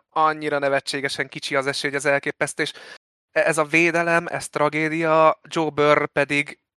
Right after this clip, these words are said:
a csillagokat lehozza, és M V P, dupla M V P formában játszik. E-, e-, nekem ez a szomorú, és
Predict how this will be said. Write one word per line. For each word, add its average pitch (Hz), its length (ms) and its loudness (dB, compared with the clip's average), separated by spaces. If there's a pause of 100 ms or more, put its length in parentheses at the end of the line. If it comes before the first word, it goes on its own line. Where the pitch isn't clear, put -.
(140)
a - 80 -8
csillagokat 139 640 0
lehozza, 131 400 -2
és 135 180 2
M 147 200 2
V 131 100 -2 (100)
P, 131 140 -10
dupla 131 400 -2
M 123 40 -12
V 127 100 -14 (100)
P 131 100 -8
formában 123 560 -2
játszik. 127 520 -6 (460)
E-, 151 300 -8
e-, - 340 -10
nekem 156 220 -4
ez 156 120 0
a 147 60 -6
szomorú, 151 300 -2
és 147 120 2